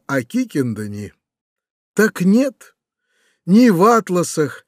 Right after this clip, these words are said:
ни в путеводителях о нем ничего не говорится. Даже господин Жуан – такой ловкий открыватель всяких местечек, и тот не говорит о нем ни слова.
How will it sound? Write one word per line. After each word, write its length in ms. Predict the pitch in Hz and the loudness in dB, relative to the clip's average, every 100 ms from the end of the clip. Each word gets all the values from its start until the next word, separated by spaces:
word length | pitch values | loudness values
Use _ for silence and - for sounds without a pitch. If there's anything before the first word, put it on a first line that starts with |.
| _ - | _ 0
ни 160 | 214 | 2
в 120 | 202 | 2
путеводителях 1200 | - 214 202 180 170 139 175 233 170 165 143 - - - - - | 0 -2 2 2 2 2 2 0 2 2 2 0 -14 -20 -20 -6
о 120 | 151 | 0
нем 340 | 202 254 175 175 | 4 4 4 2
ничего 640 | 226 - 147 135 170 240 | 0 0 0 2 2 2
не 160 | 131 | 0
говорится. 800 | 107 107 107 104 151 - 110 90 _ _ _ _ _ _ - | -6 -8 -8 -8 -10 -10 -14 -16 _ _ _ _ _ _ -6
Даже 440 | 151 196 190 196 - | 0 2 2 0 -4
господин 760 | 151 185 - 170 160 190 190 - | -2 -2 0 -2 0 0 -2 -4
Жуан – 680 | 160 190 202 135 117 101 - _ _ _ - | -4 0 2 0 -4 -10 -16 _ _ _ -12
такой 260 | 131 139 | -4 -2
ловкий 460 | 110 156 151 - 131 | 0 -2 -2 -4 -6
открыватель 800 | 113 - 120 123 180 175 147 123 | -6 -8 -6 -2 -2 0 -2 -4
всяких 420 | - 147 139 - | -4 -2 -4 -6
местечек, 760 | 123 101 - 240 262 - 180 - - - _ | -10 -8 -6 -2 -2 -2 -6 -8 -20 -20 _
и 140 | 180 170 | -4 -2
тот 360 | - 220 214 | 4 4 4
не 120 | 156 151 | -2 -2
говорит 480 | 143 143 160 180 | 0 2 2 0
о 100 | 135 | -2
нем 360 | 131 147 143 110 _ | -2 -2 -2 -6 _
ни 200 | 139 156 | -8 -6
слова. 600 | 151 - 131 170 131 85 | -6 -6 -4 -2 -4 -10